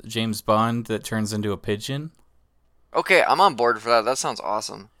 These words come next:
Speaker 1: That got a fifty-four Meta-, Metacritic score.
Speaker 2: That's not terrible for a movie about James Bond, but he <laughs> turns into a pigeon.
Speaker 1: So, he, he, I, I'm looking at this movie, it's like, okay, that's middling reviews.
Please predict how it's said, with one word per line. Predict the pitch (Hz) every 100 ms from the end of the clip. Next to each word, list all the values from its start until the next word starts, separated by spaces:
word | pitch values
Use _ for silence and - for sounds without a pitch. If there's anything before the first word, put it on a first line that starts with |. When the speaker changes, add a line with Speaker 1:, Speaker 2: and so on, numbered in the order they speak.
| _
Speaker 1:
That | 117 120
got | 143 135
a | 127
fifty-four | 110 135 123 117 - 123
Meta-, | 104 104 120 - -
Metacritic | 127 135 143 - 156 156
score. | - - 165 185 240 - _ _ _ -
Speaker 2:
That's | - -
not | - -
terrible | 117 110 110 110
for | - 104
a |
movie | 104 104 110
about | 110 107 98
James | 110 110 101
Bond, | 110 113 110
but | 117
he | 127
<laughs> |
turns | - 147 -
into | 120 139
a | 113
pigeon. | - 113 107 139 147 _ _ _ _ _ -
Speaker 1:
So, | - 147 139 131 123 - _ _ _ _
he, | - - 139 123 - _ -
he, | -
I, | 131 139
I'm | 139
looking | 147 143 165
at |
this | 151
movie, | 139 139 131
it's | 123 -
like, | 120
okay, | 123 123
that's | 117 120 120
middling | 117 131 139 139
reviews. | 123 110 110 92 82 90 -